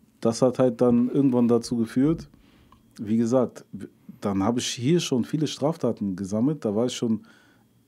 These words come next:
zwölf oder so, also elf, zwölf, ja.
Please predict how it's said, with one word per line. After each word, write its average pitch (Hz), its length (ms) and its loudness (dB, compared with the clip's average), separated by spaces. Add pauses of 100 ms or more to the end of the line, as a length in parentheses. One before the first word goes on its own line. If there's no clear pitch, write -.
(240)
zwölf 135 540 -2
oder 92 260 -8
so, 85 180 -12 (100)
also 104 320 -2
elf, 127 340 -2
zwölf, 131 640 -2
ja. 110 180 -4